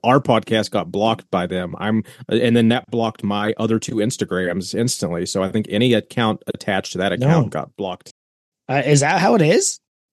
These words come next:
Speaker 1: I would assume. I thought we talked about that, like, last week.
Speaker 2: No, I don't think we did. I thought,
Speaker 1: No,
Speaker 2: I thought they
Speaker 1: 'cause
Speaker 2: were just like, they went to the
Speaker 1: No, no,
Speaker 2: Unpaid
Speaker 1: no,
Speaker 2: Underrated and
Speaker 1: uh,
Speaker 2: was like, "Block everybody involved."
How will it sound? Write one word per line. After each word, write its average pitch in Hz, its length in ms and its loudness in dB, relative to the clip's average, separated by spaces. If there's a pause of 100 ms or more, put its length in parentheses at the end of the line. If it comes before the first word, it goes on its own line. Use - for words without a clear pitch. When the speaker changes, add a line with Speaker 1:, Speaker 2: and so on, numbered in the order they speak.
(120)
Speaker 1:
I 123 100 -4
would 135 140 0
assume. 175 400 -2
I 131 60 -6
thought - 140 -4
we 151 60 -4
talked 151 220 -6
about 110 100 -2
that, 95 120 -6
like, 107 100 -8
last 113 260 -10
week. 123 220 -12 (180)
Speaker 2:
No, 202 260 0
I 143 80 2
don't 151 120 0
think 170 120 -2
we 156 80 0
did. 156 220 -2
I 147 120 -4
thought, 160 300 -2
Speaker 1:
No, 160 80 -4
Speaker 2:
I 208 100 4
thought 170 180 -2
they 165 100 2
Speaker 1:
'cause 165 80 0
Speaker 2:
were 170 60 -2
just 165 200 -4
like, 156 180 0
they 160 120 0
went 151 360 -6
to 160 240 -2
the 135 360 -4
Speaker 1:
No, 180 200 -4
no, 160 40 -2
Speaker 2:
Unpaid 151 160 -4
Speaker 1:
no, 156 80 -4
Speaker 2:
Underrated 151 400 -2
and 139 80 -2
Speaker 1:
uh, - 20 -2
Speaker 2:
was 147 120 -4
like, 143 200 -4
"Block 151 300 -4
everybody 143 320 0
involved." 127 480 -6